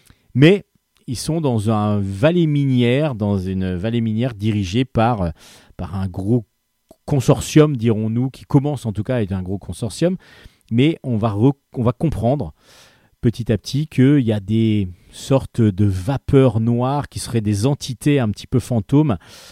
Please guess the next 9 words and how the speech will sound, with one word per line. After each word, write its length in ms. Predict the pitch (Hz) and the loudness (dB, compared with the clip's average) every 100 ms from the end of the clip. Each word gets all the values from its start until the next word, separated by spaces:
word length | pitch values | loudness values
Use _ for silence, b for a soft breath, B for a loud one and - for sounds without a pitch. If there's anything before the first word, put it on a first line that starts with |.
| B B | B B
qui 220 | - 139 | -6 -4
dirigeraient 600 | 127 117 120 127 107 131 | -2 0 0 0 2 4
le 120 | 127 120 | 6 4
tout. 240 | - 165 - _ _ _ _ | 2 -2 -4 _ _ _ _
Et 140 | 165 151 | 2 4
justement, 580 | 120 117 - 107 131 - b b b - | 2 -4 -2 -2 -2 -6 b b b -4
euh, 200 | 104 101 - | -2 -2 -2
Angelino, 600 | 127 101 95 98 113 131 | -2 -2 -2 0 0 2
lui, 420 | 107 110 139 | 0 -2 -6